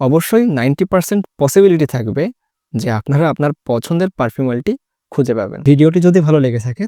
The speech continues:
তাহলে আমাদের চ্যানেলটি সাবস্ক্রাইব করতে ভুলবেন না। দেখা হচ্ছে ইনশাল্লাহ খুব শীঘ্রই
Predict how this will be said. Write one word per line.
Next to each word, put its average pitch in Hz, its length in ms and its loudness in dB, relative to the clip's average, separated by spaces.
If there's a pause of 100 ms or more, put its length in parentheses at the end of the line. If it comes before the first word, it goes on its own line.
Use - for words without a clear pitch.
তাহলে 127 240 0 (100)
আমাদের 110 300 -4
চ্যানেলটি 135 400 0
সাবস্ক্রাইব 143 380 0
করতে 127 240 -4
ভুলবেন 110 340 -4
না। - 60 -18 (500)
দেখা 113 320 -2
হচ্ছে - 220 -4
ইনশাল্লাহ 156 340 -2
খুব 156 160 -4
শীঘ্রই 160 340 4